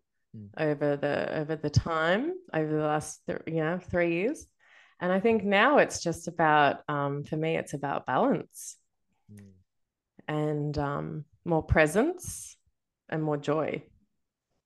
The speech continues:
Speaker 2: and,
Speaker 1: Yeah.
Speaker 2: and light and, and maintaining that, um, more consistently, I would say.
Speaker 1: Mm.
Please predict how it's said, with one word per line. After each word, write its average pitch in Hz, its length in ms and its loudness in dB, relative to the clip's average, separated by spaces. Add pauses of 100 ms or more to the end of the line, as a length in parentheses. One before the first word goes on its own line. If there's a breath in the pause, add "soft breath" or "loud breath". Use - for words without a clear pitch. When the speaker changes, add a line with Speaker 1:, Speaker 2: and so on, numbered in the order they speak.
(420)
Speaker 2:
and, 151 180 0
Speaker 1:
Yeah. 143 120 -2
Speaker 2:
and 147 240 0
light 143 420 4 (320)
and, 151 380 -2
and 156 220 2
maintaining 151 840 -2 (840)
that, 151 520 0 (500)
um, 139 560 -6 (1200 soft breath)
more 160 220 2
consistently, - 1000 -2 (520)
I 165 60 -8
would 156 180 -6
say. - 360 -2 (800)
Speaker 1:
Mm. 101 280 -18